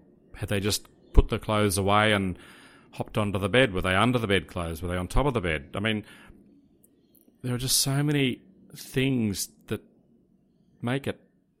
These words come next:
just so bizarre. This is a, this is truly, and the fact that the police haven't, you know, and the, the toxicology results are inconclusive, and you can bet your bottom dollar they would have, they would have been working their little rings out to get the,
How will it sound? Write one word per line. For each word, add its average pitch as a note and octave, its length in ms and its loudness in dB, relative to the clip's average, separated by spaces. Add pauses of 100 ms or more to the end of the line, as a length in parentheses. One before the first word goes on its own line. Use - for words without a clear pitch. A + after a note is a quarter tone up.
(320)
just - 320 -6 (400)
so D3+ 540 0
bizarre. G2+ 600 0 (200)
This D#3 140 -2
is D3 120 -2
a, B2 100 -6
this E3 200 -6
is C#3+ 180 -6
truly, G#2+ 680 0 (380)
and B2+ 220 -2
the C3 60 -4
fact - 260 -4
that A3+ 120 -6
the E3+ 60 -8
police C3+ 320 6
haven't, A2 340 0 (840)
you D3 100 -4
know, C3 280 -4 (380)
and C3 280 0
the, B2+ 220 2
the A#2+ 100 -4
toxicology C#3 720 -4
results F2+ 440 -4
are G#2+ 80 -4
inconclusive, A2 920 -4
and F2+ 100 -6
you F2+ 60 -8
can G2 140 -8
bet - 180 -6
your C#3 80 -4
bottom G2+ 280 -2
dollar G2+ 260 -2
they E2+ 120 -2
would F2 140 -4
have, D#2 100 -8 (1080)
they G#2 80 -10
would G2 120 -8
have F2+ 60 -10
been F#2+ 120 -4
working A2+ 340 -4
their F2+ 120 -4
little F#2 240 -4
rings F#2+ 340 -2
out D#2+ 220 -6
to - 80 -16
get - 180 -10
the, E2+ 140 -10